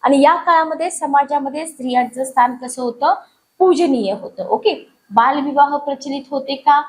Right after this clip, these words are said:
नव्हते. लक्षात घ्या, ऋग्वैदिक काळामध्ये बालविवाह प्रचलित नव्हते, हे तुम्हाला लक्षात ठेवायचंय. नियोग प्रथा आणि विधवा विवाहाच्या प्रचलनाचे आधार आपल्याला इथं मिळतात.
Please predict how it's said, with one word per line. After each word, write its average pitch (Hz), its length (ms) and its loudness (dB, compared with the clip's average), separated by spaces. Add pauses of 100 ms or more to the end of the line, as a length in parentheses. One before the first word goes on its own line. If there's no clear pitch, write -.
(300)
नव्हते. 247 500 -2
लक्षात 247 240 -2
घ्या, 262 240 0
ऋग्वैदिक 277 800 -4
काळामध्ये 226 640 0 (400)
बालविवाह 247 1080 0
प्रचलित 220 560 -4 (240)
नव्हते, 202 340 0
हे 269 160 2
तुम्हाला 220 320 0
लक्षात 220 340 -2
ठेवायचंय. 220 500 -2 (420)
नियोग 269 520 4
प्रथा 294 320 -2
आणि 277 320 -4
विधवा 247 440 0
विवाहाच्या 247 540 -2
प्रचलनाचे 214 760 -4 (140)
आधार 190 340 2
आपल्याला 196 360 -4
इथं 233 340 2 (420)
मिळतात. 208 340 2